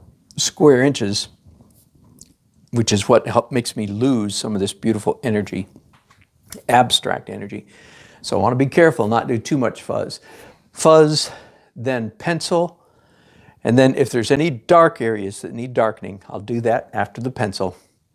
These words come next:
and then the final edit layer. So four layers. Fuzz, pencil, dark,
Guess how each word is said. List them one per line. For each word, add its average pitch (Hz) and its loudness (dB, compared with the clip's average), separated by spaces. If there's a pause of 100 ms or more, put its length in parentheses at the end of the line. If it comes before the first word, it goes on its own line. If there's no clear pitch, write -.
(500)
and 104 -2
then 107 -2 (320)
the 98 0
final 113 2
edit 104 -12
layer. 110 -16
So 98 -14 (500)
four 117 4
layers. - -6 (1200)
Fuzz, 127 4 (140)
pencil, 110 -6 (220)
dark, 104 -4